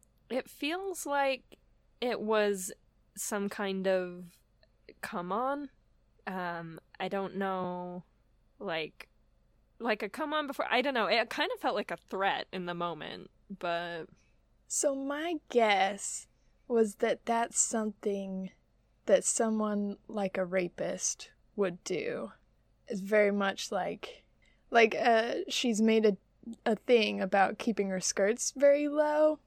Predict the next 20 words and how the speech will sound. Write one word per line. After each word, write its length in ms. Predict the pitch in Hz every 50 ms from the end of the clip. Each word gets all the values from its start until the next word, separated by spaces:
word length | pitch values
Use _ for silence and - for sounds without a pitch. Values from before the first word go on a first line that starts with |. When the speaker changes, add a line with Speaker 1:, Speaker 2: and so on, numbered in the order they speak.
| _ _ _ -
Speaker 2:
like 240 | 262 254 226 214 -
when 140 | 226 220 240
she's 260 | 254 226 220 208 202
in 60 | 208 202
Speaker 1:
Mm-hmm. 60 | 196
Speaker 2:
the 60 | 202 185
shoe 280 | - - - 240 233
shop 460 | - - 208 185 175 185 262 - - - - _ _ _ _ _ _ _ _ _ _ _ _ -
and 800 | 208 202 196 202 208 208 214 220 226 247 240 240 - - - - _ _ _ _ _ _ _ _ _ _ _ _ - - -
putting 400 | - 254 233 220 214 208 202 196
back 260 | 214 202 196 - 196
on 180 | 196 196 190
her 140 | 180 202 208
shoes. 640 | 196 - - 240 208 185 - - 190 214 - - -
When 180 | - 226 214 202
Eugene 400 | 196 202 190 - 247 240 233 226
walks 320 | 214 196 190 190 - -
in, 180 | 208 185 180 180
she, 180 | - - 214 190
like, 300 | 180 170 - - -